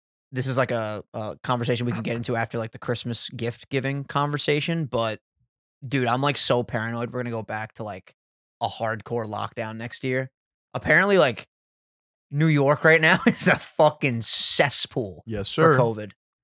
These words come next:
Speaker 1: Like, vax, not vax, whatever the fuck's, like, everyone's getting sick. It's fucking crazy.
Speaker 2: I think because Omicron has, like,
Speaker 1: Yeah.
Speaker 2: a seventy percent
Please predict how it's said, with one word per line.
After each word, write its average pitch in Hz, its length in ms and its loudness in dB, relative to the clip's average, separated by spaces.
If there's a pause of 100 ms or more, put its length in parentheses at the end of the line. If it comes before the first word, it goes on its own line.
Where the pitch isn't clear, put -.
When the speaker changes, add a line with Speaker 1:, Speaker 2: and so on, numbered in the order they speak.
(240)
Speaker 1:
Like, 123 140 0
vax, 143 500 4
not 147 240 4
vax, 147 400 4
whatever 139 300 4
the 139 60 4
fuck's, 147 280 0
like, 131 220 2
everyone's 147 440 4
getting 120 220 2
sick. 92 320 -8
It's 123 120 -8
fucking 139 460 -2
crazy. 117 380 -4
Speaker 2:
I 110 40 -2
think 139 280 0
because 117 360 -2 (100)
Omicron 123 680 2 (280)
has, 110 140 -2
like, 104 140 -2
Speaker 1:
Yeah. 95 60 -4
Speaker 2:
a - 20 -6
seventy 113 440 -2
percent 107 460 -6